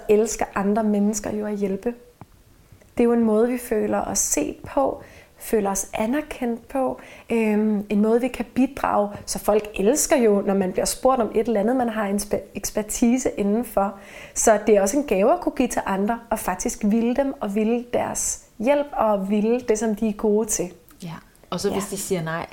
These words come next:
Speaker 2: så er det helt okay, fordi så er det bare, fordi de sætter en grænse. De siger, "Det vil jeg
Speaker 1: Yes.
Speaker 2: gerne hjælpe med, men jeg kan ikke, fordi jeg har ikke tid." Eller
Speaker 1: Præcis. Og så er det bare med at skrive tilbage, "Hvor er det godt, du lytter til dig selv." Mega inspirerende.
Speaker 2: <laughs> Ja.
Speaker 1: <laughs> Og ligesom bakke op i den proces.
Speaker 2: Ej, så er det bare fuld,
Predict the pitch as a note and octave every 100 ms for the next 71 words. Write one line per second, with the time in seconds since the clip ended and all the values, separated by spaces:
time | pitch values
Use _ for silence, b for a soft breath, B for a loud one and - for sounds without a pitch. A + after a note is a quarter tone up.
0 | - - G3 F#3 F#3 F3+ E3 D#3+ E3 F3
1 | F3 F3+ - G3 F3+ D#3+ - F3 F3+ F3+
2 | E3 E3+ E3 E3+ D#3 D3+ F#3 E3 - -
3 | B B G#3+ G#3 G3+ F#3 F3 E3+ F#3 F#3+
4 | F#3+ G3 F#3 F#3 F3+ E3+ D#3+ D#3+ G3 F3+
5 | - E3+ E3 D#3+ D#3 D#3 E3+ - - F3+
6 | - E3 - - - G#3 - G#3+ G#3 G#3+
7 | A3+ G#3+ G#3 G3 G3+ G#3 G#3+ - G#3 G#3
8 | - G3+ G3+ G3+ G3 G#3 G#3 G3+ A#3 G3+
9 | A3 A3+ - G3+ G3+ A3+ G#3 G#3 F#3+ F#3
10 | F3 F3+ F3+ - - - - - - A3
11 | - F4 - D#3 F#3+ E3+ F3 G3+ B3 C4+
12 | C4+ C4 B3 B3+ A#3+ A#3 G#3 G#3+ G#3 G#3+
13 | G3+ G3 G#3 F3+ G3 F#3 - G3 F#3 F3+
14 | F3 F3 E3+ - G#3